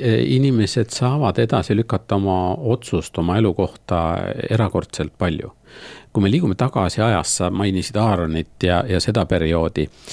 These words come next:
siis seal oli see väga tugevalt, et, sa lähed selles jäljes, mis su isa ees teeb. Lähme kas või näiteks paarsada aastat tagasi. Kui sa kasvasid üles talus, siis ilmselgelt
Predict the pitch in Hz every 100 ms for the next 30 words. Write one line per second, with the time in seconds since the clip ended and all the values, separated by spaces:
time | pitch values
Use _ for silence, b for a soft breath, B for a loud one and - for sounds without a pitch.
0 | B B - 107 92 - - 123 135 104
1 | 95 104 98 123 87 80 - - 80 -
2 | - - B B 87 82 _ - 90 90
3 | 87 92 90 90 - 101 87 - - 69
4 | - - 101 98 85 78 - 90 - 87
5 | 95 - 85 87 - - 82 - - B
6 | B B B B B B 143 104 120 117
7 | 113 - 120 117 117 - 147 - - -
8 | 78 - - - 80 76 - - - -
9 | 82 92 - 92 101 101 107 101 - 101
10 | 127 175 - - _ _ _ B B B
11 | B B - 107 95 - - - 120 139
12 | 107 - 90 90 139 143 - -